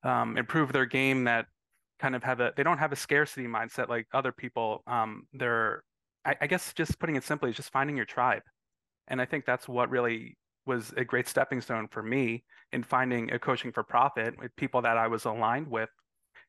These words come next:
is that I just kind of had this great community where we could all kind of, uh, build together for that time in our life.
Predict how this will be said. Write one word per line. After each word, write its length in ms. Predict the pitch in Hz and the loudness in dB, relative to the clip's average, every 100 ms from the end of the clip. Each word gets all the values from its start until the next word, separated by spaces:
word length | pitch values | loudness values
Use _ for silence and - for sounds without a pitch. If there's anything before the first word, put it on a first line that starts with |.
| - | -2
is 220 | 123 113 | 0 2
that 180 | 117 110 | 2 4
I 160 | 113 | 2
just 240 | 110 113 - | 0 -6 -4
kind 160 | 120 | -4
of 80 | 113 | -4
had 220 | 110 117 | -2 0
this 200 | 113 110 | 0 -2
great 340 | - 120 113 - | 0 2 2 -2
community 460 | - 117 135 127 | -8 -4 -2 0
where 180 | 117 110 | 2 0
we 80 | 113 | 0
could 140 | - | 0
all 120 | 113 110 | 0 0
kind 220 | - 113 | -2 -6
of, 160 | 107 - _ - | -6 -10 _ -4
uh, 180 | 120 113 - | 2 2 2
build 180 | 120 - | 0 0
together 500 | 123 120 117 110 - | 2 2 4 0 -2
for 80 | 123 | -2
that 200 | 110 - | 0 0
time 300 | 123 113 113 | -2 -2 -2
in 100 | 113 | -4
our 120 | 110 | -2
life. 260 | 117 117 | 0 -2